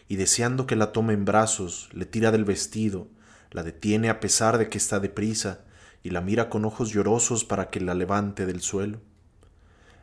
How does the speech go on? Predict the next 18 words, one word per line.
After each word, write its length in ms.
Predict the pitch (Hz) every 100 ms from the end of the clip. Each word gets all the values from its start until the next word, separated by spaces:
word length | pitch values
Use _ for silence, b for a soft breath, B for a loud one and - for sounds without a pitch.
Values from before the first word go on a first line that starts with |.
| _
¿Vienes 280 | 80 92 113
a 80 | -
participarnos 960 | - - 95 104 - 107 113 104 -
algo 260 | 110 117 113
a 20 |
los 200 | 107 107
mirmidones 680 | 98 104 92 101 127 131 123
o 60 |
a 40 | 101
mí 140 | 113
mismo? 400 | 117 120 - 73 73 - - _ _ _ - _ b b b b _
¿O 120 | 87
lloras 420 | 101 120 131 120
quizá 440 | - 101 127 127 127
porque 240 | 117 110
los 200 | 107 107
argivos 480 | 104 - 127 131 -
parec-, 460 | 120 107 107 -